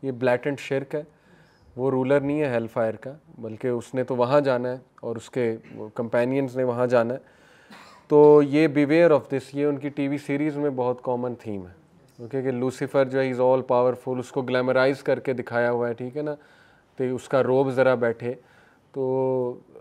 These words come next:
हेल फायर जो है वो अल्लाह के ताबे और एंजल्स के, एंजल्स अल्लाह ने वहाँ डेजिग्नेट किए हुए हैं, तो इसके बारे में be very careful। Anyway, एक तो उसके साथ कन्वर्सेशन है, फिर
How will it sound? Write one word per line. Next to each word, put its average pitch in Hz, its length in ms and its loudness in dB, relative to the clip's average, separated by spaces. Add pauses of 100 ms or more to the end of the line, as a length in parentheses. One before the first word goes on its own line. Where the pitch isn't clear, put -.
(320)
हेल 156 240 2
फायर 202 320 4
जो 185 140 -6
है 214 100 -6
वो 233 200 -2
अल्लाह 214 240 -2
के 226 160 -6
ताबे 143 400 0 (600)
और 131 140 0
एंजल्स 151 440 0
के, 170 100 -4 (300)
एंजल्स 147 380 -2
अल्लाह 143 220 2
ने 147 100 0
वहाँ 143 160 4
डेजिग्नेट 143 600 0
किए 143 240 -4
हुए 139 120 -8
हैं, 202 100 -16 (440)
तो - 60 -16
इसके 147 280 -2
बारे 139 260 8
में 135 120 2
be 123 200 -2
very 117 240 0 (100)
careful। 107 320 -4 (520)
Anyway, 202 380 8 (180)
एक 165 180 6
तो 196 120 8
उसके 180 280 4
साथ 180 240 10
कन्वर्सेशन 170 760 4
है, 165 340 6 (100)
फिर 165 260 6